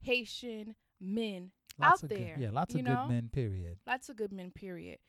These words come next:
Speaker 1: And I remember telling them, "I believe my husband will be a Haitian man. He will be truly amazing. We're gonna live this happily ever after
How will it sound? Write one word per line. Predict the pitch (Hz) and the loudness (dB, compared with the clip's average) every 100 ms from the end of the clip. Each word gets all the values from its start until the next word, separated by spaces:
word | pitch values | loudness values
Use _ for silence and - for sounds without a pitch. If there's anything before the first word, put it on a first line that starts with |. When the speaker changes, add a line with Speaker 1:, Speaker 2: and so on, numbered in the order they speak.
| _ - | _ -8
Speaker 1:
And | - 240 | -2 0
I | 247 | 0
remember | 254 247 254 302 311 | -2 -4 -2 -2 -4
telling | - 269 262 254 226 | -8 -8 -6 -6 -8
them, | 214 190 185 - | -10 -12 -14 -10
"I | 226 | -6
believe | 214 233 226 247 277 | -2 -2 -2 -2 0
my | 262 254 233 | 0 -4 -6
husband | 226 220 208 208 | -8 -8 -8 -8
will | 196 | -10
be | 190 196 180 | -12 -12 -12
a | |
Haitian | 170 208 247 - 262 247 | -10 -10 -8 -8 -8 -8
man. | 240 233 226 226 - _ - | -8 -8 -10 -12 -16 _ -20
He | - 285 | -10 -8
will | 226 | -8
be | 190 185 | -12 -16
truly | - 226 196 - | -12 -12 -12 -12
amazing. | 180 185 220 254 254 254 226 247 240 233 233 _ _ | -12 -10 -4 -2 0 -2 -2 -4 -4 -6 -10 _ _
We're | 294 285 | -2 0
gonna | 247 220 | -2 -6
live | 208 185 | -8 -8
this | 180 170 | -10 -16
happily | - 233 226 220 208 - | -16 -12 -12 -12 -14 -14
ever | 196 180 180 185 - _ - | -14 -12 -14 -14 -20 _ -6
after | 214 240 - - 247 | -4 -4 -8 -8 -6